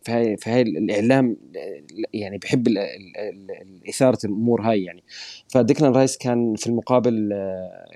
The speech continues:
كان ممتاز جدا في الأربع مباريات بشكل عام. آه، توج، آه، ش-، بهدف كان، آه،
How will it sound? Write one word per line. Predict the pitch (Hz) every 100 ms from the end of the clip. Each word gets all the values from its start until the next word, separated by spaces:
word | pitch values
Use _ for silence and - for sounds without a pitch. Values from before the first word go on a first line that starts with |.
| -
كان | - 113
ممتاز | 107 - 120 101
جدا | 123 104
في |
الأربع | 92 107 101
مباريات | 92 95 98 104
بشكل | - - -
عام. | 95 107 101 - - -
آه، | 120 107
توج، | - 156 139 120 - -
آه، | 117 113
ش-، | - 107 110 _ 120
بهدف | 113 127 127 - -
كان، | 127 120 113 110 107 110
آه، | 107 101